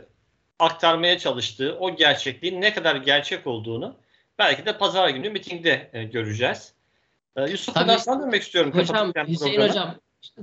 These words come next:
Speaker 2: artık mitinglere bol bol taşımalar yapılıyor biliyorsunuz. Otobüsler kalkıyor.
Speaker 1: Evet.
Speaker 2: Belediyeler harıl harıl insan taşıyor mitinglere. Ama işte İstanbul'da düzenlenen herhangi bir teknoloji etkinliğine, koskocaman etkinliğe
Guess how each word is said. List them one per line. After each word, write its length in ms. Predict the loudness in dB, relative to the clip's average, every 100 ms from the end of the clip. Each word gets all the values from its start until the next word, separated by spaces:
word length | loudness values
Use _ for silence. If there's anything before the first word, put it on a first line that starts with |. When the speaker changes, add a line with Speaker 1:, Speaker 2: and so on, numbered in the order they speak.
| -20 _
Speaker 2:
artık 380 | 0 0 -2 0
mitinglere 560 | 0 0 -2 0 0 2
bol 200 | 0 0
bol 100 | 0
taşımalar 560 | 0 0 0 2 4
yapılıyor 480 | 2 0 0 0 2
biliyorsunuz. 500 | 4 4 4 0 0
Otobüsler 600 | 0 2 2 4 2 4
kalkıyor. 480 | 2 4 4 2 0
Speaker 1:
Evet. 100 | -4 -16 _ _ _ _ 0
Speaker 2:
Belediyeler 500 | 4 6 8 8 8
harıl 240 | 6 6
harıl 300 | 6 6 4
insan 400 | 6 4 4 2
taşıyor 360 | 2 -2 0 2
mitinglere. 680 | 2 2 -4 -2 0 0 -2 -16 _ _ _ _ 0
Ama 240 | 4 6
işte 500 | 4 2 2 2 0
İstanbul'da 680 | -6 -6 0 2 2 2 2
düzenlenen 520 | 2 4 4 4 2
herhangi 440 | 4 4 4 2 -2
bir 60 |
teknoloji 600 | -2 -2 0 0 2 4
etkinliğine, 540 | 2 2 0 2 2 2
koskocaman 540 | 0 2 2 2 4
etkinliğe 680 | 2 4 2 6 6 6